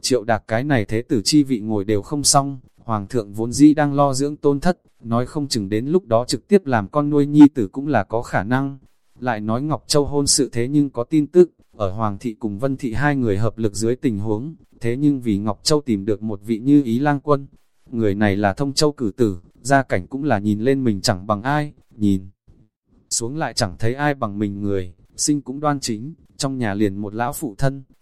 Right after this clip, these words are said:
mẫu thân đã sớm mất, cũng không có tục cưới, đều tuổi không nhỏ, thực mau này việc hôn nhân liền nói thành.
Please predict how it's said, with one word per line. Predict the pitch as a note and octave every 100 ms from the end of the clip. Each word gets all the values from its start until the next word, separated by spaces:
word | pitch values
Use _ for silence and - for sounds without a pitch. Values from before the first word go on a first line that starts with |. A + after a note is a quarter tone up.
| -
mẫu | C3 D3+
thân | C#3+ C3
đã | C3
sớm | - A#2 C3
mất, | E3+ - _ _
cũng | - C3+
không | - D3
có | A#2+ A#2+
tục | C3+ -
cưới, | A2+ A2+ D3+ - _ _ _
đều | A#2+ G#2
tuổi | G2 G2+
không | D#2+ D3 C3+
nhỏ, | A#2 F2 F2 _ _
thực | G#2+ A#2+
mau | C#3+ C#3
này | A#2+ F#2+
việc | G#2+ G2
hôn | C#3 D3
nhân | D3 C#3
liền | B2 G2 G2
nói | A#2
thành. | - C3 G2